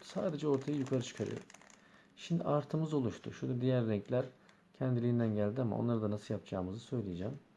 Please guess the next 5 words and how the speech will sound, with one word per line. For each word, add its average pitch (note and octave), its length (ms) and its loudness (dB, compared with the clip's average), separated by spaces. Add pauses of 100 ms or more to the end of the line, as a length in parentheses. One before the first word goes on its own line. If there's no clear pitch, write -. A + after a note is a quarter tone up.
(1800)
Artı D3 340 2
işaretimiz B2+ 560 2
tamam. A#2 300 -4
Şunları C3 340 2
görmeyin. B2 500 2